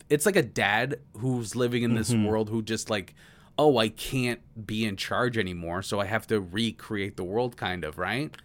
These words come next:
Speaker 2: Right, like, reposition yourself and,
Speaker 1: The,
Speaker 2: or,
Speaker 1: to
Speaker 2: like,
Speaker 1: be
Speaker 2: be like, "Oh, yeah, like, these people f-, these people get it.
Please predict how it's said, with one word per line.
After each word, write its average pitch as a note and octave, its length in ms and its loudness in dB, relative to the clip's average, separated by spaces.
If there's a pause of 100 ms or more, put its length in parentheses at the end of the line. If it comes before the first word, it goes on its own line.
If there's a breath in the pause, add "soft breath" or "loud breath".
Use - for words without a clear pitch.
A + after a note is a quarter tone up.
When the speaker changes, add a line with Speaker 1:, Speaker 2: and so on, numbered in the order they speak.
(120)
Speaker 2:
Right, A2 500 2
like, G#2 140 -4
reposition G#2+ 720 -6
yourself F#2+ 600 -6
and, G2+ 200 -6
Speaker 1:
The, - 320 -6
Speaker 2:
or, C3+ 160 6
Speaker 1:
to B2+ 100 8
Speaker 2:
like, A#2+ 160 6
Speaker 1:
be A#2+ 120 4
Speaker 2:
be C3+ 140 8
like, A#2+ 220 4
"Oh, - 60 -2
yeah, A#2+ 320 4
like, G#2 160 -6
these B2 200 0
people G2 400 -4
f-, - 220 -14
these A#2 300 0
people A#2+ 300 -4
get F#2 200 -2
it. F2+ 140 -4